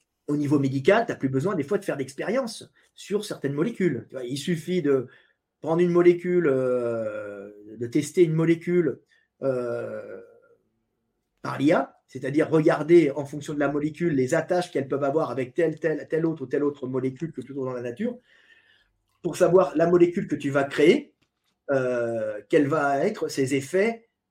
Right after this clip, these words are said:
euh, bénéfiques et négatifs sur l'organisme, puisqu'elle va calculer par la structure de la molécule toutes les attaches moléculaires possibles avec toutes sortes de molécules créées dans l'univers ou même inventées.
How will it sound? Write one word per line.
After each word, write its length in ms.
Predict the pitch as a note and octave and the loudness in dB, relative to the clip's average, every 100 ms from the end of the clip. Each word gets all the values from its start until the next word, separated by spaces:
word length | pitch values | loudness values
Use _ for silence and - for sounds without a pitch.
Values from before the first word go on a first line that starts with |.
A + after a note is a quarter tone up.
| C#3+ | -2
euh, 640 | C3+ B2+ A#2+ A#2 A2+ G#2+ | 0 0 0 -2 -4 -6
bénéfiques 680 | A2+ C#3+ C#3 - A#3+ - - | -8 -6 -6 -4 -6 -6 2
et 120 | F3 | 2
négatifs 640 | D3+ C#3+ C#3 C#3 C4 - - _ _ | 2 0 -2 -2 -6 -6 -20 _ _
sur 380 | - - G#3+ G3 | -18 -8 -2 0
l'organisme, 600 | D3 G3+ G#3 G3 - - _ _ _ _ | 0 0 0 -6 -10 -20 _ _ _ _
puisqu'elle 440 | B2 - C#3+ C3 | -14 -6 -2 -2
va 180 | B2+ C3 | -2 -2
calculer 680 | D3 B2+ - D3+ G#3+ C4+ _ _ _ _ | -2 -4 2 8 8 6 _ _ _ _
par 200 | - D#3 | -4 -2
la 80 | C#3 | -2
structure 420 | C3 - D#3+ F3+ | -6 -4 -2 2
de 80 | D3+ | 2
la 140 | C3+ C3 | 2 0
molécule 540 | B2+ C3 - A#3+ - _ _ _ | -2 -4 -4 -4 -6 _ _ _
toutes 220 | A3+ G#3+ | -6 -4
les 260 | C#3+ C#3+ F3 | -2 2 2
attaches 420 | F3 G3 F3 - | 2 0 0 -2
moléculaires 760 | C#3+ E3 D3+ D#3 D#3 C3 - - - | 0 2 2 2 0 0 -2 -12 -2
possibles 520 | E3 D3 A3 B3 - | -2 0 -2 -2 -4
avec 320 | D3 C#3 - G3 | -2 2 0 0
toutes 160 | A3 | -6
sortes 240 | - A#3 D#3+ | -4 -4 0
de 80 | |
molécules 640 | E3+ D#3+ D#3 D3 A3 A#3+ - _ _ _ _ _ _ _ | 0 2 0 0 -2 -2 -6 _ _ _ _ _ _ _
créées 320 | - D#3 E3 G#3 | -6 4 6 6
dans 120 | D3 | 2
l'univers 520 | D3+ D3 C#3+ A#3 - | 0 0 0 0 2
ou 60 | E3+ | 2
même 200 | G#3 F#3 | 4 2
inventées. 460 | D#3 F#3+ F3 D#3 | 0 -2 -4 -8